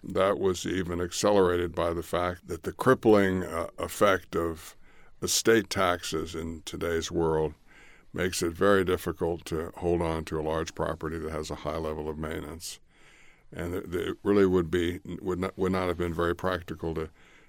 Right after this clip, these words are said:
to just keep it in the family forever and ever.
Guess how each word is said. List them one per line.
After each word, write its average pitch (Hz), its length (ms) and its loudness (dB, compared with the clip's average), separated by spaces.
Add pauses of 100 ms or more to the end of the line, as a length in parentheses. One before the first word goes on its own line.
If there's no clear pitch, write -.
(120)
to 85 100 -6
just - 420 -2
keep 98 240 -2
it 85 80 0
in 85 160 -4
the 80 60 -6
family 87 420 -4
forever 78 380 -6
and 80 100 -8
ever. 78 240 -10